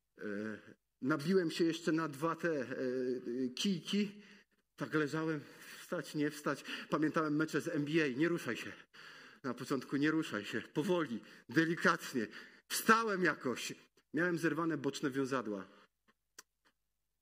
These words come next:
E, co pomagało mi chodzić? Stabilizator. Kiedy Duch Święty wkracza w nasze życie, zobaczcie, że dalej mamy tendencję, pokusy, ciągnie nas do złego, jesteśmy egoistyczni, jesteśmy.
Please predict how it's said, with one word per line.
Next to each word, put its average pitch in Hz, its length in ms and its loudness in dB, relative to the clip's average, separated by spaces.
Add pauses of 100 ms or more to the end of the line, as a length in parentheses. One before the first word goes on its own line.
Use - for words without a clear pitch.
(160)
E, 107 220 -6 (580)
co - 140 0
pomagało 175 520 2
mi 160 100 4
chodzić? 160 480 -4 (1200)
Stabilizator. 104 720 -8 (2250)
Kiedy 131 180 -4
Duch 131 200 -2
Święty 220 300 -2
wkracza 156 340 -6
w 135 40 -8
nasze 139 220 -4
życie, 127 180 -6
zobaczcie, 151 420 -2
że 135 120 -6
dalej 208 240 -2
mamy 196 220 -2
tendencję, 170 720 -2 (240)
pokusy, 143 800 -4 (340)
ciągnie 190 400 0
nas 170 260 0
do 160 120 2
złego, 151 400 2
jesteśmy - 340 -2
egoistyczni, 156 640 0
jesteśmy. 170 500 0